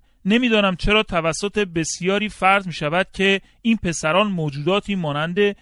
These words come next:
غول‌ها بودند. در آیه چهار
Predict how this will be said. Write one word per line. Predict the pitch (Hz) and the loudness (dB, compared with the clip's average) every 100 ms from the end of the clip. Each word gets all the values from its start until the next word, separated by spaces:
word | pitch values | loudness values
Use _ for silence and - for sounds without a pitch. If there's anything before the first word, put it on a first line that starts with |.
| - - | -16 -2
غول‌ها | 170 160 143 - 220 | 0 2 0 4 4
بودند. | 175 131 117 104 - _ _ _ - | 2 -4 -6 -10 -16 _ _ _ -2
در | 160 165 | -2 0
آیه | 170 160 190 202 | -2 -2 0 -2
چهار | - - 143 160 185 | -4 -6 -2 4 4